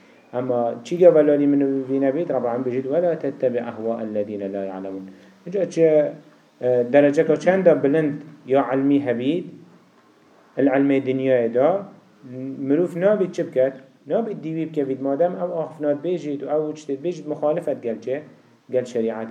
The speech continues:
إسلام و قل دين پیغمبر پیهاتي صلى الله عليه وآله وسلم. جا خديت بيشتا پیغمبر صلى الله عليه وسلم و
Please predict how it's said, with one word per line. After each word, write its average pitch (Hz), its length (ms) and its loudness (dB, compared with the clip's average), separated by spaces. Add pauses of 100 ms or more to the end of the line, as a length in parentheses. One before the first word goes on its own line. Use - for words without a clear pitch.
إسلام 120 360 -6
و 135 200 -6 (120)
قل 131 160 2 (540)
دين 120 260 -6 (640)
پیغمبر 117 440 4
پیهاتي 107 300 -4
صلى 110 260 -8
الله 110 360 -8
عليه 107 300 -6
وآله 139 460 -4
وسلم. 117 440 -2 (1300)
جا 160 200 8
خديت 170 340 8
بيشتا 185 260 4
پیغمبر 170 400 6
صلى 156 200 2
الله 139 340 4
عليه 127 360 4
وسلم 123 540 -2 (600)
و 156 340 2